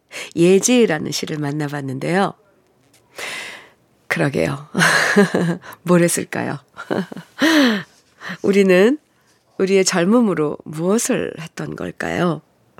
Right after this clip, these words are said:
음, 갑자기 시를 읽으면서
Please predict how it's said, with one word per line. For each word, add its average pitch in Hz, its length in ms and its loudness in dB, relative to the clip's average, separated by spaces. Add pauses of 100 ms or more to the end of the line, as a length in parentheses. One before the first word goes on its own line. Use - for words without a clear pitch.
음, 160 880 -10 (2250)
갑자기 196 800 2
시를 262 340 2
읽으면서 165 720 -2